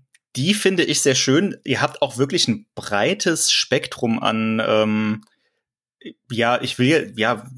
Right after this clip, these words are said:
Comic-KünstlerInnen da abgebildet, Webcomic-KünstlerInnen, ähm, und, äh, das ist sehr kurzweilig, auch immer mit einer kurzen Bio und dann kann man,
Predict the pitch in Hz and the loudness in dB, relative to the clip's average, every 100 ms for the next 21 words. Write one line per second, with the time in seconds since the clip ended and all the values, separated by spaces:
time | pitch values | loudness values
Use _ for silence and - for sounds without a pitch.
0 | - - 143 143 - 151 - - 135 135 | -14 -4 -2 -2 0 0 2 2 2 2
1 | 135 151 156 156 151 139 113 113 147 - | 0 2 2 0 -2 -2 0 0 -2 -4
2 | 143 143 143 147 135 131 - - 139 139 | -4 -2 2 0 0 -6 -6 0 2 2
3 | - 139 135 - 123 - 135 135 131 - | 0 -2 -2 0 0 4 4 4 2 4
4 | 117 117 113 117 113 113 110 113 113 - | 4 4 2 2 0 0 0 0 0 -2
5 | - - 110 110 107 - - - 117 - | -4 -2 2 2 2 -2 -2 0 0 2
6 | 143 156 - 147 143 - - 110 110 110 | 0 0 2 2 2 -2 -4 -2 -2 -4
7 | - 123 - 110 151 196 170 131 110 107 | -2 -4 -2 -4 -2 0 2 2 0 -2
8 | 120 117 117 113 | 0 2 2 0